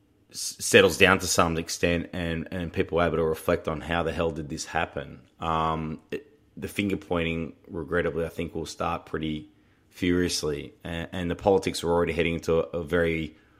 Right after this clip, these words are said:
hyper-polarized, hyper-partisan way, and, and Netanyahu had been relatively cynically, um, riding that wave. Uh, and so, you know, we all watch, uh, in horror, uh, whilst, uh, extending our enormous, uh, sympathies and,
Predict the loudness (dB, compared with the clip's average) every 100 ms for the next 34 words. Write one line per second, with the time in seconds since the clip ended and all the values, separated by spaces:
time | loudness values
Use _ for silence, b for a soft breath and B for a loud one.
0 | b b b b b _ _ _ 2 2
1 | 2 2 4 6 4 2 2 0 0 0
2 | 4 6 4 0 -2 -4 -8 -2 4 6
3 | 6 0 -4 -2 2 2 0 -2 -2 2
4 | 0 0 -4 -2 -2 -2 -2 -2 -4 -4
5 | -8 -6 -4 -4 -4 -4 -4 -4 -4 -4
6 | -2 0 0 -4 -10 -12 -10 -8 -10 -12
7 | -10 -2 2 2 0 -2 -4 -6 -4 0
8 | 2 0 -8 -14 -20 -20 B B B B
9 | B 2 4 6 6 4 0 -4 0 4
10 | 6 8 8 6 0 b b b b b
11 | _ _ -10 -6 2 6 6 4 2 2
12 | -4 -4 -8 -10 -10 -8 -8 0 4 6
13 | 8 6 4 -2 -4 0 2 0 -2 0
14 | 0 -2 -4 -2 -2 -2 -2 -4 -2 -2
15 | -4 -4 -6 -8 -10 -10 -8 -6 -8 -6
16 | -6 -6 -8 -10 -10 -12